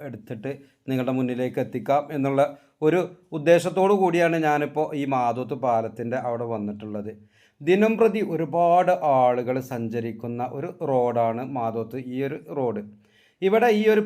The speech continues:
പുഴനെ മുറിച്ച് കടക്കാനുള്ള ഒരു പാലത്തിൻ്റെ അവസ്ഥയാണ് ഇപ്പോൾ നമ്മൾ ഈ കണ്ടുകൊണ്ടിരിക്കുന്നത്. അതായത് മഴക്കാലം വന്നു കഴിഞ്ഞാൽ ഈ ഒരു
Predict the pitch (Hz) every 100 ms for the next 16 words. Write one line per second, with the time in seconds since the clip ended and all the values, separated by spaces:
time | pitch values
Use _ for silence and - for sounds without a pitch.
0 | 202 156 151 160 156 139 - 139 131 131
1 | 131 131 127 123 120 117 110 120 123 117
2 | 107 104 117 117 117 113 117 110 113 113
3 | 113 104 101 101 101 101 98 98 95 101
4 | _ _ _ _ - 180 180 180 185 -
5 | - _ - 156 170 175 180 180 185 185
6 | 151 143 139 135 123 117 117 113 113 120
7 | 127